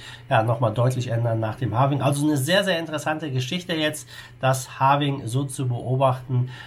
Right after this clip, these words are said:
denn wir hatten ja noch nie so eine, äh, Konstellation, wie wir es jetzt haben. Ja, zum Schluss gucken wir nochmal auf CoinMarketCap. Wir stehen bei einhundertachtundsiebzig Milliarden Marktkapitalisierung und,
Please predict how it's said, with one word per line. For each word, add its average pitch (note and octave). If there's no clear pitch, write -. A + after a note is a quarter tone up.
denn A#2
wir A2
hatten C3
ja A#2+
noch A2+
nie B2+
so A#2+
eine, G#2+
äh, G#2
Konstellation, B2
wie G#2+
wir A2
es A2+
jetzt -
haben. -
Ja, F#3+
zum D3+
Schluss A3+
gucken A3
wir F#3+
nochmal E3+
auf -
CoinMarketCap. F3+
Wir C#3+
stehen D#3
bei C#3
einhundertachtundsiebzig D#3+
Milliarden B2+
Marktkapitalisierung C#3+
und, C3+